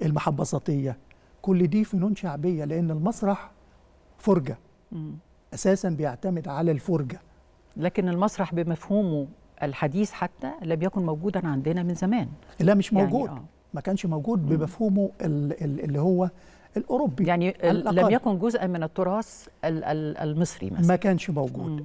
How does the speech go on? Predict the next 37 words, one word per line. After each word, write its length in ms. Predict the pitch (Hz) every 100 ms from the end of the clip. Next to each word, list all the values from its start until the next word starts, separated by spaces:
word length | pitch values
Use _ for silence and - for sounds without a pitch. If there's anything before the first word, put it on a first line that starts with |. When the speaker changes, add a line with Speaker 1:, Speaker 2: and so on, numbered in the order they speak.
| 156
Speaker 1:
لكن 300 | 180 202 185
كان 160 | 214
موجود 380 | 190 175 160 226
عند 180 | 165 175
الفراعنة. 440 | 170 190 214 135 - 151
Speaker 2:
أيوة. 260 | 147 147 160 -
Speaker 1:
على 140 | 139
فكرة. 260 | 214 - 170
Speaker 2:
أيوة. 260 | 147 147 185 - 202
Speaker 1:
يعني 260 | 123 120
كان 160 | 127 147
موجود، 400 | 139 135 190 214 - - - - -
والبعض 520 | 170 165 151 240 175
بيقول 480 | 175 175 294 202 175
إن 220 | - 190
هو 300 | 175 202 190
كان 180 | 196 202
موجود 340 | 180 170 214
في 100 | -
المعابد 440 | 190 170 185 180 180
فقط. 340 | - 190 185 - 185
لا، 160 | 170 -
هو 120 | 170
ما 80 | 160
كانش 240 | 156 202 -
في 80 |
المعابد، 580 | 156 147 151 208 196 175 196
والدليل 480 | 170 135 165 196
على 180 | 170 139
هذا 360 | 127 147 147 180 - - - - _ _ -
إن 220 | 190 190 175
في 340 | - 175 131 -
برديات 680 | 160 190 147 156 147 120 - - _ _ _ _ _ _ -
ظهرت 400 | 131 160 196 202 - - _ _ _ -
وقالت 520 | 190 240 190 - 220
إن 200 | 202 170
هناك 440 | 151 151 170 190